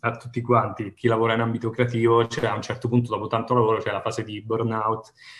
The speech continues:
che è un termine che viene da altri ambiti, magari molto più importanti di quelli della creatività musicale, ma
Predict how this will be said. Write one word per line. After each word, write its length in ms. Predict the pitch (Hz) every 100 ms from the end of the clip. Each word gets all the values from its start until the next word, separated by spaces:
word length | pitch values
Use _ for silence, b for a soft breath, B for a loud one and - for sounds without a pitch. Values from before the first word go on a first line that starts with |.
| B B
che 120 | 110
è 20 |
un 80 | 104
termine 320 | 123 120 113
che 80 | 107
viene 440 | 104 117 110 107 -
da 140 | 107
altri 320 | 110 113 113
ambiti, 540 | 117 107 104 101 107 B B B _
magari 380 | 107 107 113 113
molto 300 | 113 123 -
più 100 | 113
importanti 580 | 117 117 - 117 110
di 100 | 104
quelli 220 | 101 107 107
della 320 | 107 101 101
creatività 520 | - 101 113 107 110
musicale, 560 | 107 98 123 117 107 101
ma 160 | 107